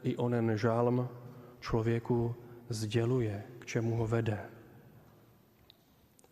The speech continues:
V šestnáctém žalmu zpívá král David a my dnes spolu s ním to, co také tolik vystihuje slavnost na nebevzetí. "Pána mám vždy před očami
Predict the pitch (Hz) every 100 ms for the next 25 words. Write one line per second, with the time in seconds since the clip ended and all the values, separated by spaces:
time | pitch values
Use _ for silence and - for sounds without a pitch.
0 | _ _ _ - 113 123 117 117 - 117
1 | 110 110 117 120 113 113 - - - -
2 | - - - - 127 113 120 113 113 117
3 | 113 117 117 120 120 131 - - 117 110
4 | 113 117 - - - - 110 113 113 -
5 | - 123 113 - - 113 113 120 123 -
6 | - - - - - - - 123 - 117
7 | - 110 107 110 - - 120 113 110 -
8 | 113 110 110 - - - - - - -
9 | - - 110 110 113 113 110 110 - 110
10 | 104 104 - - - - - - - -
11 | - - - - - 110 107 117 113 117
12 | 117 110 117 113 120 113 123 - 120 110
13 | 110